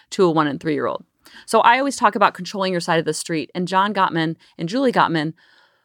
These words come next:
run a relationship program and they talk about the four R's.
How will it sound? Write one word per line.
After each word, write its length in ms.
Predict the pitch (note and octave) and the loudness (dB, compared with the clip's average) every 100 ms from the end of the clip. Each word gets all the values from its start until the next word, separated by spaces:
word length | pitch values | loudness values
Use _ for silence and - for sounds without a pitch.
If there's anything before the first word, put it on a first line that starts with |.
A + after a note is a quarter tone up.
| _ _ | _ _
run 180 | G#3+ G#3+ | 2 4
a 40 | |
relationship 760 | G3 F3+ G3 C4 C4+ - F3+ - _ _ _ _ _ _ _ _ _ _ - | 4 4 4 2 -2 0 -2 -2 _ _ _ _ _ _ _ _ _ _ -6
program 640 | F#3+ D#3+ D#3 D3 D#3+ F3 _ _ _ - | -2 0 2 0 -2 -6 _ _ _ 0
and 80 | F#3 | 0
they 80 | |
talk 220 | F3+ G#3 A3+ | 2 0 2
about 180 | G3+ | 0
the 60 | F#3 | -2
four 260 | F3 E3+ D#3+ | -4 -2 0
R's. 400 | D#3 C#3 D#3+ | 0 -2 -8